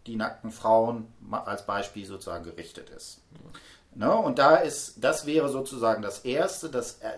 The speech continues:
Speaker 1: das Auge als Motiv desjenigen, der sehen kann.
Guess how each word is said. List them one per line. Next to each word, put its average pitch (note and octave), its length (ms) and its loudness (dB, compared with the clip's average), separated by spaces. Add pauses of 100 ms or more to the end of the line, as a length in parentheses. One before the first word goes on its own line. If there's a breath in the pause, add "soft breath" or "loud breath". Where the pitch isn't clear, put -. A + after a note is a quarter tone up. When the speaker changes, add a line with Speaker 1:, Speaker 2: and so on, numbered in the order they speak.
Speaker 1:
das - 280 -10
Auge F3+ 600 2
als B2 360 -4 (280 loud breath)
Motiv D#3+ 840 -6 (920)
desjenigen, B2+ 1080 -4
der A2+ 200 0
sehen G#2 360 0
kann. - 280 -18